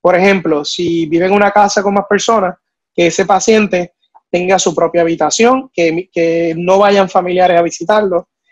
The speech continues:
que si tiene que usar una transportación pública, que obviamente se ponga su mascarilla desde que sale de su casa, durante el tra-, la transportación y, y, en, y una vez llega a recibir su tratamiento,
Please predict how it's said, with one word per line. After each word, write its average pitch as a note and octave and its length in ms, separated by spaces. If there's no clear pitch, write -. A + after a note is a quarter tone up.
que F3+ 420
si F3 560
tiene G3 280
que G#3+ 100
usar G#3+ 260
una G3+ 180
transportación G3 680
pública, G3 600
que F3+ 420
obviamente F#3+ 500
se E3 160
ponga F3 240
su A3 120
mascarilla F#3+ 500
desde F3 400
que F3 100
sale F3+ 280
de G3+ 100
su A3 120
casa, F3 400
durante F3 420
el G3+ 140
tra-, A#3 160
la G#3 140
transportación A3+ 680
y, G3+ 360
y, F#3+ 160
en, F3 200
y F#3+ 120
una G#3 160
vez A3+ 180
llega G3+ 540
a G3+ 60
recibir F#3 320
su G#3+ 100
tratamiento, G#3+ 720